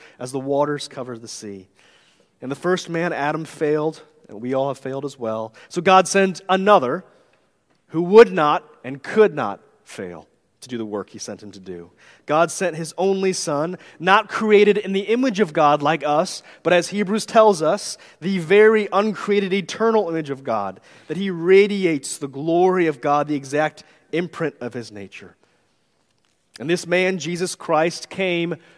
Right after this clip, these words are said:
to finish the work that we failed to do.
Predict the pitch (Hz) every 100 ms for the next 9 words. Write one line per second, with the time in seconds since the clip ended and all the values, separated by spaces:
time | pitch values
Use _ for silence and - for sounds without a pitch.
0 | _ - 170 143 - 196 208 226 - 240
1 | 190 156 131 - - _ _ _ _ _
2 | _ 120 127 147 151 147 - 127 131 143
3 | 151 131 101 85